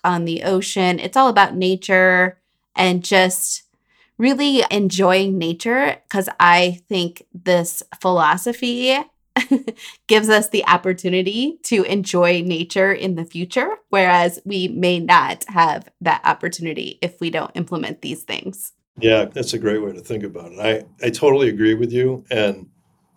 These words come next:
Speaker 2: you know, it's one of those things where nature is like, so, it's so awesome. It's like writing the lyrics to the song. You can imagine how awesome it is, but it's not easy to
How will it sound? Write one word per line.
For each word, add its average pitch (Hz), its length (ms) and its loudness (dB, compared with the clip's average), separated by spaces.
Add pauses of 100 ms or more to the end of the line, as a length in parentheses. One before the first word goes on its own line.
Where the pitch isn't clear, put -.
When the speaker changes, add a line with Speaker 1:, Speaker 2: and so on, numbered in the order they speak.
(160)
Speaker 2:
you 127 120 -4
know, 117 140 2
it's 110 120 -4
one 139 120 0
of 127 60 0
those 110 180 0
things 110 240 -4
where 107 100 -8
nature 117 380 -2
is 98 120 -12
like, - 160 -14
so, - 360 -2
it's - 180 -10
so 135 340 0
awesome. 139 600 -8 (920)
It's - 240 -12
like 110 220 -8
writing 127 300 0
the 113 80 0
lyrics 117 440 0
to 110 60 -12
the 101 100 -10
song. 110 460 -6 (140)
You 120 100 -14
can - 100 -4
imagine 120 640 2 (220)
how 110 200 -10
awesome 120 440 -2
it 110 100 -8
is, 113 320 4
but 110 160 -10
it's 107 160 -10
not 139 180 -2
easy 135 360 -4
to 101 200 -10